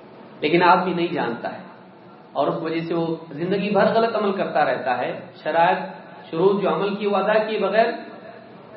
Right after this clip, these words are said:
وہ عمل کرتا رہتا ہے۔ تو آدمی کو چاہیے کہ وہ علم حاصل کرے۔ طلب العلم فریضۃ علی کل مسلم، علم حاصل کرنا ہر مسلمان پر فرض ہے، مرد پر بھی، عورت پر بھی، جو مکلف ہے، بالغ ہے، اس پہ لازم ہے۔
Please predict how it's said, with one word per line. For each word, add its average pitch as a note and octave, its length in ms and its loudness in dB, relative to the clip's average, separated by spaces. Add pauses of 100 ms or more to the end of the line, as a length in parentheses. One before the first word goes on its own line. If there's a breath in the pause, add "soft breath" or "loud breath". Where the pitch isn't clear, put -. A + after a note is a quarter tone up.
وہ D#3 120 6
عمل F3+ 200 4
کرتا D#3+ 320 4
رہتا - 320 -4
ہے۔ - 140 -14 (480)
تو - 60 -4
آدمی E3 300 0
کو F3+ 120 -4
چاہیے D3+ 440 0
کہ F3 60 -4
وہ D#3+ 40 -4
علم C#3+ 220 -6
حاصل A#2+ 300 -10
کرے۔ G#2 200 -12 (480)
طلب G#3 300 4
العلم F3 460 -2
فریضۃ F#3 540 -2
علی D3 140 -2 (140)
کل C#3+ 220 -6
مسلم، G#2 320 -12 (1000)
علم G3+ 240 2
حاصل F#3 280 2
کرنا F3+ 340 0
ہر G3 180 2
مسلمان F3 600 -2
پر E3 100 0 (100)
فرض A#2 200 -4
ہے، - 220 -14 (340)
مرد D3+ 340 -2
پر C3 140 -4
بھی، A2+ 320 -8
عورت D3+ 380 4
پر G#2 60 -4
بھی، - 160 -12 (920)
جو D#3+ 100 -4
مکلف E3+ 500 2
ہے، C#3+ 380 0
بالغ D3 380 4
ہے، C#3 240 -4
اس - 140 -12
پہ C#3+ 80 -10
لازم A#2 360 -6
ہے۔ C3+ 260 -10